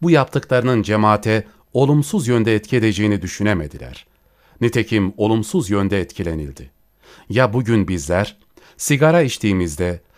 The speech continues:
harama baktığımızda, kötü ortamlarda bulunduğumuzda, ticaretteki yanlışlığımızla veya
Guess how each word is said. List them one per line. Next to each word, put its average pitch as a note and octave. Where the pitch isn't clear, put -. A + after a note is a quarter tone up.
harama B2
baktığımızda, F2
kötü D#3+
ortamlarda C#3
bulunduğumuzda, F#2+
ticaretteki D3+
yanlışlığımızla B2
veya G#2